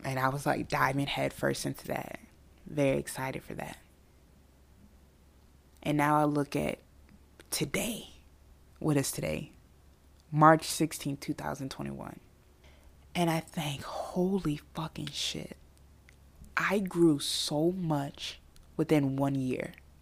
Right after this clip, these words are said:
Within one year, I found complete tranquility.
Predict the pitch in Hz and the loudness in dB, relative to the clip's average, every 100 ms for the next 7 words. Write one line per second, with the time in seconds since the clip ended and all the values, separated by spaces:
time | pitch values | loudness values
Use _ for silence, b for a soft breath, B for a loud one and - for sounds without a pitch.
0 | - - - - - - - - 165 170 | -20 -20 -20 -20 -20 -20 -20 0 4 6
1 | 170 151 147 147 190 185 156 151 151 - | 6 6 4 2 2 2 2 0 -6 -14
2 | - - - - 151 - 156 151 143 147 | -20 -20 -16 -8 -6 -4 -2 0 -2 -6
3 | - - - - - - 156 147 - - | -14 -20 -20 -20 -12 -6 -4 -4 -8 -6
4 | - 147 - - 123 123 - - - - | 0 0 -2 -8 -8 -8 -8 -8 -10 -14
5 | - | -18